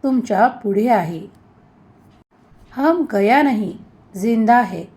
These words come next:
या अभय वचनावर जो कोणी विश्वास ठेवतो, त्याला कधीही कुटुंबाची काळजी करावी लागत नाही.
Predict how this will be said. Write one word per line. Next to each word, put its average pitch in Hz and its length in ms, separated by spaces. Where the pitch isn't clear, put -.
या 208 220
अभय 196 320
वचनावर 220 640
जो 262 220
कोणी 262 320
विश्वास 214 600
ठेवतो, 190 440
त्याला 202 320
कधीही 202 600
कुटुंबाची 247 640
काळजी 196 560
करावी 285 420
लागत 233 420
नाही. 175 320